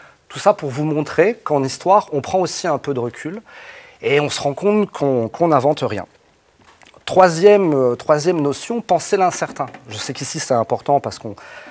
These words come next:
travaille sur la complexité et aussi sur penser l'incertain. En histoire, on pense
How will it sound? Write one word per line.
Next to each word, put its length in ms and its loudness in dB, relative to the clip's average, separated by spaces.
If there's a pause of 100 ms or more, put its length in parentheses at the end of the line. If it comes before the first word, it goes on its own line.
(120)
travaille 220 4
sur 120 -4
la 120 2
complexité 640 -2
et 40 2
aussi 280 -4
sur 180 -6
penser 320 -2
l'incertain. 540 -8 (460)
En 120 0
histoire, 380 2
on 80 2
pense 500 -2